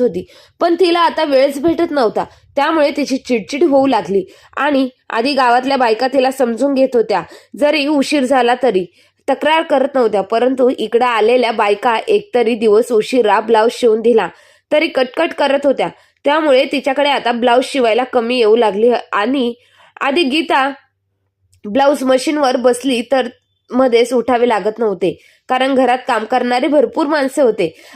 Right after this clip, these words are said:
आणि आता घरकाम करायला, शिवणकाम, लेकरांचा अभ्यास, लेकरांचं खाणं पिणं, नवऱ्याचं खाणं पिणं बाजारात,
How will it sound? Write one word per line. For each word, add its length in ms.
आणि 200
आता 380
घरकाम 520
करायला, 720
शिवणकाम, 600
लेकरांचा 520
अभ्यास, 420
लेकरांचं 520
खाणं 240
पिणं, 340
नवऱ्याचं 540
खाणं 220
पिणं 360
बाजारात, 500